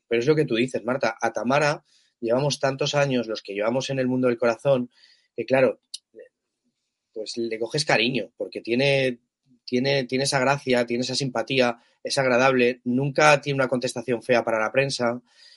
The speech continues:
y eso se agradece. Cuando estás en la calle y estás pasando frío, calor, y que el personaje te trate bien y con cariño, pues se agradece. Yo creo que por eso toda la prensa en general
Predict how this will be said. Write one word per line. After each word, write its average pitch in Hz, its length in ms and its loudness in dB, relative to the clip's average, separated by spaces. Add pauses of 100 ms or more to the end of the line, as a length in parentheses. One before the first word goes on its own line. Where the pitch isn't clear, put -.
(140)
y 127 140 0
eso 131 160 2
se 147 120 2
agradece. 117 500 2
Cuando 110 180 -6
estás 131 240 -2
en 147 80 0
la 139 100 2
calle 139 420 2 (480)
y 120 180 -4
estás 120 280 -4
pasando 135 380 0
frío, 139 340 2
calor, 117 480 2
y 117 160 -4
que 117 80 -4
el 110 80 -4
personaje 123 560 -2
te 113 160 -8
trate 127 300 0
bien 139 260 2
y 117 60 -4
con 113 160 -4
cariño, 131 500 -2 (360)
pues 117 140 0
se 123 80 0
agradece. 110 420 -2
Yo 123 120 0
creo 139 140 0
que 143 100 0
por 127 260 4
eso 147 280 0
toda 147 320 2
la 135 180 2
prensa 147 320 0
en 135 60 -4
general 131 460 0